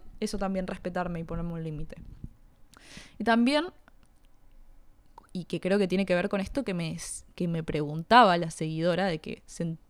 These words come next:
nada, se enteró como que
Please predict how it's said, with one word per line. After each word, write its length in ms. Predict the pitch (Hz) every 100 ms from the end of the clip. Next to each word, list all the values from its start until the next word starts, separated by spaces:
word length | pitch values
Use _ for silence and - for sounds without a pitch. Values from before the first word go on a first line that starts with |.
| - - - - -
nada, 340 | 180 - - - - - - - -
se 160 | -
enteró 340 | 175 175 165 185
como 240 | 196 180
que 240 | - -